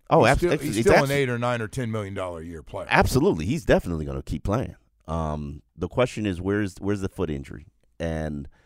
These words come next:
Speaker 1: can the Dolphins cut him at this very point? And if they can't cut him at this very point, um, and make him a June,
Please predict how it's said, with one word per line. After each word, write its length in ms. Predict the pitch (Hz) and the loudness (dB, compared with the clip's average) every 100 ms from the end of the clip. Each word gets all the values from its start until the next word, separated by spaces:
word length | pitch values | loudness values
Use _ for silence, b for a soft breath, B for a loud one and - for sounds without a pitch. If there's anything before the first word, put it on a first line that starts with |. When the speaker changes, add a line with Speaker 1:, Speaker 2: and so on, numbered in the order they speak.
| _ _ _ - | _ _ _ -2
Speaker 1:
can 360 | - 113 110 | 4 4 4
the 80 | 87 | 0
Dolphins 560 | 76 85 80 - 76 - | 0 0 0 -4 -8 -8
cut 300 | - 71 - | -4 -2 -2
him 300 | 78 71 73 - | -4 -6 -10 -4
at 260 | 85 65 - | -2 -2 -6
this 220 | 82 - | -8 -6
very 300 | - 80 78 | -4 -4 -4
point? 420 | - 67 64 - - b b b | -8 -10 -10 -14 -20 b b b
And 140 | 92 92 | -4 -2
if 200 | 90 - | -4 -4
they 140 | 82 | -6
can't 520 | - - 170 180 - | -6 -8 -4 -4 -4
cut 200 | - 104 85 | -4 -2 -2
him 140 | 80 | -4
at 180 | 78 76 | -6 -8
this 140 | 73 | -12
very 320 | - 78 71 69 | -8 -6 -6 -8
point, 480 | - 80 80 - - _ _ _ _ | -10 -8 -8 -10 -18 _ _ _ _
um, 380 | 82 85 82 80 | -6 -4 -4 -6
and 140 | - 80 | -8 -6
make 180 | 90 - | -6 -4
him 160 | 85 | -4
a 60 | 82 | -4
June, 240 | 73 90 | -6 -8